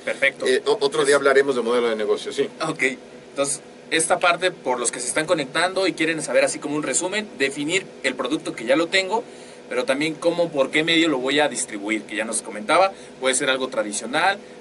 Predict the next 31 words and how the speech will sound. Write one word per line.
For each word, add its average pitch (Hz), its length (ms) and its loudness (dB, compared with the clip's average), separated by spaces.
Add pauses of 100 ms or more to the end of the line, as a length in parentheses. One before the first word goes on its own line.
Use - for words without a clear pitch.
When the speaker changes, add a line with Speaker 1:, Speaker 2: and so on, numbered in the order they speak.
Speaker 1:
mediante 113 880 2
voy 131 140 -4
comprando 123 380 -4
el 107 60 -14
producto, 160 360 -4
lo 127 100 -2
voy 117 120 -4
distribuyendo, 127 720 -2
puede 147 140 0
ser 143 140 -4
una 127 140 -2
venta 113 200 -2
directa, 170 540 0 (240)
o 107 80 0
también 127 300 -2
estas 147 360 -2
ventas 135 300 0
directas 127 340 -2
donde 107 200 -6
reparten 123 360 -4
comisiones 123 380 -8
que - 80 -14
ya 107 80 0
nos 113 140 -6
explicaba. 101 480 -4 (340)
El 156 160 2
segundo 214 400 2
paso, 208 320 4
ingeniero, 196 400 -6
¿cuál 165 180 2
es? - 260 -6